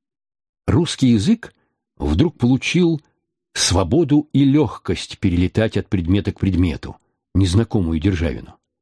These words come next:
На место оды стали пробовать все роды и формы поэзии. Дмитриев показал много таланта, вкуса, простоты и приличия во всем, которыми убил напыщенность и высокопарность,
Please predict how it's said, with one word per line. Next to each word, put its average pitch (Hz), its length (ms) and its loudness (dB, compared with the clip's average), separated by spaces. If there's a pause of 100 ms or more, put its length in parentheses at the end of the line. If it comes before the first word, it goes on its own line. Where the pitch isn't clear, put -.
(380)
На 82 120 0
место 90 560 0
оды 113 540 0 (640)
стали 98 540 -2
пробовать 85 600 -4
все - 300 -2
роды 80 460 -2 (260)
и - 80 0
формы 80 460 -2
поэзии. 71 760 -4 (760)
Дмитриев 98 580 0
показал 98 460 -2
много 95 300 0
таланта, 78 640 -4 (300)
вкуса, 120 520 -2
простоты - 640 -2 (180)
и 117 100 2
приличия 107 600 0
во 85 120 -2
всем, 117 420 -2 (240)
которыми 107 720 0 (320)
убил 131 500 2
напыщенность 120 920 0
и 139 80 2
высокопарность, 107 1120 -2